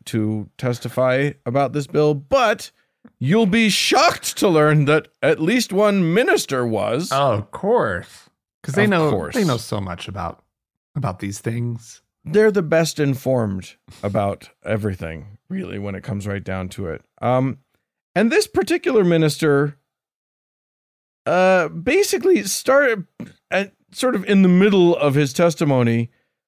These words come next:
Speaker 1: threw out the idea that, uh, i-, if you can't say Jesus Christ is come in the flesh,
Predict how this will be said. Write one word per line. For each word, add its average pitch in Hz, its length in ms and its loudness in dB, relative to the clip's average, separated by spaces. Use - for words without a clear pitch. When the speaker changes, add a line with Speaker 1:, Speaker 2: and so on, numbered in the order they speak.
Speaker 1:
threw 185 340 2
out 170 260 4
the 156 140 2
idea 147 440 2
that, 135 360 0
uh, 123 280 2
i-, 190 200 -8
if 185 300 0
you 185 140 0
can't 233 420 0
say 202 500 2
Jesus 170 460 0
Christ 160 400 -2
is 139 160 -2
come 156 280 0
in 151 140 2
the 139 100 0
flesh, 147 460 0